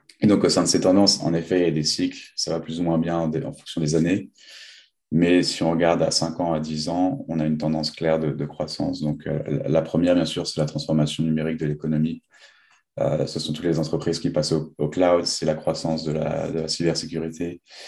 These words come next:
Euh, non, tout-, toutes les, toutes les technologies, en fait, qui, qui amé-, qui permettent d'améliorer la productivité des entreprises et qui permettent de simplifier la vie des gens, euh, ce sont des choses qui m'intéressent. Le, le deuxième axe,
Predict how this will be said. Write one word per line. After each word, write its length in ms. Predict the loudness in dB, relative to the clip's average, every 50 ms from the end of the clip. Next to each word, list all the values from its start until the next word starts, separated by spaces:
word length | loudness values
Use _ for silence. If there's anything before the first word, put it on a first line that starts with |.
| -18 -18 -20 -20 -20 -20 _ _ _ -6 -2
Euh, 400 | 0 2 2 2 2 2 2 2 0 -2 -6 -12 _ _ _ -20 -20 -20 -20 _ _ -2 2 4
non, 140 | 4 4
tout-, 140 | 6 4 2
toutes 240 | 2 0 -2 0 2
les, 340 | 4 4 4 2 0 -2 -4
toutes 240 | -8 -8 -4 0 0
les 100 | 2 2
technologies, 540 | 2 2 2 2 2 2 2 2 2 2
en 80 | 2 2
fait, 260 | 2 2 0 0 0
qui, 220 | -6 -12 -12 -12 -6
qui 160 | -2 2 2
amé-, 180 | 4 4 2 0
qui 120 | 0 0
permettent 260 | 0 2 2 2 2
d'améliorer 460 | 2 2 2 2 4 2 2 2 2 2
la 80 | 0
productivité 680 | 0 -2 -4 -4 -4 -4 -6 -8 -6 -6 -4 -2 -2
des 180 | -2 0 0 0
entreprises 580 | 0 0 0 -2 -2 0 0 2 2 2 0 -2
et 20 |
qui 100 | -6 -4
permettent 300 | -2 0 2 2 2 2
de 60 | 0
simplifier 500 | -2 -2 -2 -2 -4 -6 -6 -4 -2 0
la 80 | 2 2
vie 100 | 2 2
des 140 | 0 0 0
gens, 260 | -2 -4 -6 -8 -12 _ _ -20 -20 -20 _ _ _ _ _ _ -8 -6
euh, 220 | -4 -4 -4 -2
ce 80 | -2 0
sont 140 | 0 2
des 60 | 0 0
choses 200 | 0 -2 -2 0
qui 80 | 0
m'intéressent. 720 | 0 2 2 2 2 2 2 2 0 -2 -2 -4 -10 _ _ _ -20 -20 _ _ _ _ _ _ -20 -18 -16 -16 -16 -16 -12 -4 0
Le, 280 | 4 4 6 6 6
le 180 | 4 4 2 2
deuxième 400 | 2 0 0 2 2 2 4 4
axe, 580 | 4 4 2 0 -2 -8 -10 -10 -12 -14 _